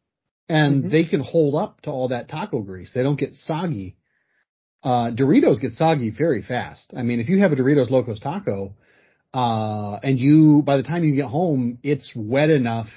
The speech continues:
Speaker 1: that, like, you can eat it without breaking, breaking it.
Speaker 2: Yeah.
Speaker 1: You know,
Speaker 2: Yeah.
Speaker 1: it, it's not good walking taco material. Uh, why would you want a soggy walking taco?
Speaker 2: You ever, you ever see,
Speaker 1: Gross.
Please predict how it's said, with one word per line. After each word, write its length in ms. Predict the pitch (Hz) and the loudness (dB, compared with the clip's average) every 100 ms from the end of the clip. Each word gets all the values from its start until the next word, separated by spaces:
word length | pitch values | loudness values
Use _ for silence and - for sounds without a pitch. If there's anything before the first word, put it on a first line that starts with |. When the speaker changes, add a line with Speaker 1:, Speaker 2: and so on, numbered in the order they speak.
| - | -4
Speaker 1:
that, 240 | 127 123 | -4 -4
like, 360 | 120 110 101 _ - | -6 -6 -8 _ -6
you 180 | 143 | -4
can 120 | 135 135 | -2 0
eat 200 | 135 139 | 0 0
it 80 | |
without 260 | 113 120 113 | -4 -6 -6
breaking, 360 | 110 120 117 - _ - | -4 -6 -6 -16 _ -4
breaking 300 | 123 107 92 | -2 -2 -8
it. 100 | - _ _ _ _ _ _ | -16 _ _ _ _ _ _
Speaker 2:
Yeah. 220 | 104 98 104 _ _ _ _ _ | -20 -18 -20 _ _ _ _ _
Speaker 1:
You 120 | 127 | -4
know, 80 | 113 | -2
Speaker 2:
Yeah. 160 | 123 123 | -2 -4
Speaker 1:
it, 120 | 147 151 - 151 | -8 -10 -6 -4
it's 100 | 131 | -2
not 240 | 175 180 | 0 0
good 160 | 156 165 | 0 2
walking 300 | 139 147 135 | 2 0 -2
taco 280 | 131 190 185 | -2 -2 0
material. 420 | 113 113 107 110 | -2 -4 -6 -6
Uh, 280 | 120 - 147 | -10 -14 -16
why 300 | 143 160 170 | -6 -2 2
would 160 | 247 220 | 4 4
you 120 | 208 | 2
want 300 | 190 185 180 | 2 0 -4
a 60 | 139 | -8
soggy 540 | - 139 139 147 143 | -2 0 0 0 0
walking 420 | 131 123 113 113 | 0 -2 -2 -4
taco? 440 | 110 113 110 - - _ _ _ _ _ - - - - | -4 -4 -6 -12 -20 _ _ _ _ _ -20 -20 -20 0
Speaker 2:
You 140 | 170 | 4
ever, 160 | 220 233 | 4 2
you 160 | 143 170 | -2 -4
ever 80 | |
see, 220 | 180 - 180 | -4 -6 2
Speaker 1:
Gross. 540 | 120 110 - - - | 4 4 2 -8 -10